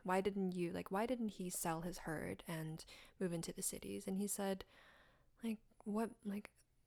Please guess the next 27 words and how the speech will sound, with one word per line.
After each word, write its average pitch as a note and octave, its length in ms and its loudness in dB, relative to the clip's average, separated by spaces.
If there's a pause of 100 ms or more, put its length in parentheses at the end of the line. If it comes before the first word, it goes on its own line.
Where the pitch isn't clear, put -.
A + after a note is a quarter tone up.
(140)
here C4+ 460 10
I F#3+ 80 10
have G#3 200 4
fresh - 400 2
air. G3 540 4 (260)
I, G3+ 520 2 (520)
I G3 100 2
have G3 340 2
my, G3 240 6 (120)
like, F#3+ 140 0
I F#3+ 80 2
have F#3+ 300 2 (340)
everything G#3+ 460 6
that F#3 100 6
I F3+ 120 4
need F3+ 360 4
here. E3+ 480 -4 (320)
Like - 140 -4
nature, E3 640 4
this D#3+ 320 2
just, - 220 0
he G3 100 -2
just F#3+ 220 0
pointed G3+ 280 6
around. E3+ 300 0
Of F#3 100 -2
course, F#3+ 240 4